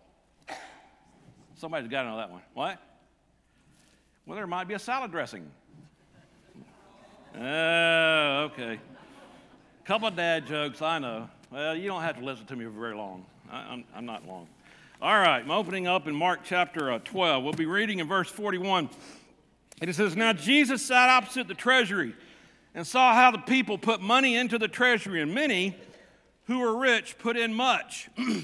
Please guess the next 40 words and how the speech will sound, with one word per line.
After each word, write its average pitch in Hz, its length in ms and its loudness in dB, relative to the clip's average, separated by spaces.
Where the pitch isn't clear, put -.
<clears throat> - 400 -16
Then 208 160 -6
one 269 200 -2
poor 247 240 0
widow 208 260 0
came 226 320 -4
and 165 100 -8
threw 240 280 -6
in 185 100 -6
two 277 220 -4
mites, 254 500 -2
which 190 140 -12
make 196 160 -6
a 156 60 -14
quadrans. 151 560 -6
And 139 60 -14
he 143 60 -14
called 160 300 -4
his 151 100 -12
disciples 160 480 -6
to 196 100 -8
himself, 214 460 -8
and 185 80 -10
he 175 60 -10
said 214 200 -12
to 185 80 -14
them, 208 300 -6
'Assuredly, 196 960 -2
I 147 140 -12
say 247 340 -6
to 233 100 -8
you 131 280 -6
that 123 160 -12
this 240 180 -12
poor 233 280 -10
widow 214 280 -6
has 143 140 -10
put 233 180 -6
in 190 140 -6
more 247 580 -4